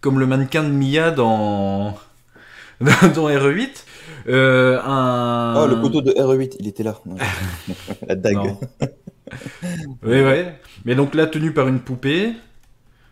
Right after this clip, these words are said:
Speaker 1: Voilà, euh, bon, pareil, hein, c'est plus de,
Speaker 2: Bah, bah.
Speaker 1: de, de, de l'ambiance pour l'instant.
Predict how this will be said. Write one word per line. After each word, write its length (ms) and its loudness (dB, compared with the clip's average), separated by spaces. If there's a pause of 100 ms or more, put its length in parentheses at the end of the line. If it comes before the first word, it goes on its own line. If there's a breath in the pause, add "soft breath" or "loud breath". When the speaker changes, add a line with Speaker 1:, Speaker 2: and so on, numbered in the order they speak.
(120)
Speaker 1:
Voilà, 420 -2
euh, 220 -8
bon, 220 -4
pareil, 300 -2
hein, 100 -2
c'est 140 -10
plus 240 -4
de, 120 -2
Speaker 2:
Bah, 180 4
bah. 80 0
Speaker 1:
de, 280 2
de, 380 2
de 140 0
l'ambiance 520 0
pour 160 -8
l'instant. 340 -4